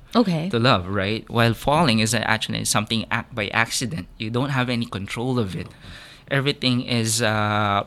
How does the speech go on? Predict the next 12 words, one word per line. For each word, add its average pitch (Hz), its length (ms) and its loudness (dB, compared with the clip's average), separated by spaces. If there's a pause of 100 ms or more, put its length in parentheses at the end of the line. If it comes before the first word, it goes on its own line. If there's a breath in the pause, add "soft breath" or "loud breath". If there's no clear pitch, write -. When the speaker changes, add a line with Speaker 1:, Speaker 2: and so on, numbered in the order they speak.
Speaker 2:
tawag 104 240 -4
dito, 98 540 -4
uncontrollable, 110 880 -2
or 104 420 2 (360)
it's 135 260 -2
th-, 131 300 -6
that's 135 180 0
the 131 100 0
reason 117 320 2
why 104 220 0
na 101 220 0
parang, 104 340 2